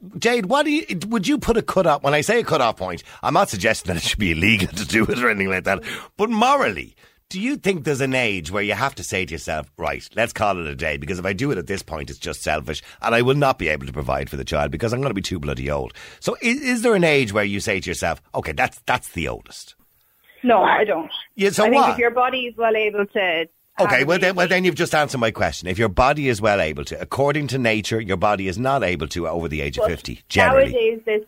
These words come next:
Speaker 2: so many different things.
Speaker 1: Well,
Speaker 2: If
Speaker 1: that's
Speaker 2: I'm
Speaker 1: not your
Speaker 2: only
Speaker 1: body. That's,
Speaker 2: twenty-seven
Speaker 1: that's medical
Speaker 2: and
Speaker 1: intervention.
Speaker 2: my body isn't allowing me to have a baby naturally,
Speaker 1: Okay,
Speaker 2: so I'm going
Speaker 1: but
Speaker 2: to have to get help. So does that mean because my body isn't naturally allowing me to get pregnant that I shouldn't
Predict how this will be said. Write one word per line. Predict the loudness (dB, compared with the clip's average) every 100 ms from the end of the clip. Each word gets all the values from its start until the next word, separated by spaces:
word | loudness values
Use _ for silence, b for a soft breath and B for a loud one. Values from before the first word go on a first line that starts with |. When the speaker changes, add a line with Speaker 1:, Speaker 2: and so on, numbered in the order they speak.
| -2
Speaker 2:
so | -2
many | -2 -8 -6
different | -6 -6 -2
things. | -2 -2 -6 -4
Speaker 1:
Well, | 2
Speaker 2:
If |
Speaker 1:
that's | 4 4 4
Speaker 2:
I'm |
Speaker 1:
not | 2 4
your | 4
Speaker 2:
only |
Speaker 1:
body. | 4 4 4 0 -4 0
That's, | 0 0
Speaker 2:
twenty-seven | -8 0
Speaker 1:
that's | 0 2
medical | 0 2 2
Speaker 2:
and | 2 2
Speaker 1:
intervention. | 4 4 4 0
Speaker 2:
my |
body | 0 -6 -2
isn't | -4 -4 -4
allowing | -2 0 0 -4 -6
me | -10 -10
to | -8
have | 0 0 0 -2
a |
baby | 0 0 0 -2
naturally, | -2 -2 -4 -4 0 2 0 _ _ _ _ -6
Speaker 1:
Okay, | 2
Speaker 2:
so | 2
I'm | 4
going | 2 0
Speaker 1:
but | -2
Speaker 2:
to | -6
have | -8 -8
to | -10
get | -10 -4
help. | -2 -2 -8 -6
So | -6
does | -2
that | -2 -2
mean | -6 -12
because | -6 -4 -2
my | -4
body | -2 0 0 0 -6 -8
isn't | -10 -6 -2
naturally | -2 -2 -6 -6 -4
allowing | -2 -4 -6
me | -12
to | -12
get | -10
pregnant | -2 -2 -2 -6 -4
that | -2
I | -2
shouldn't | -4 -10 -12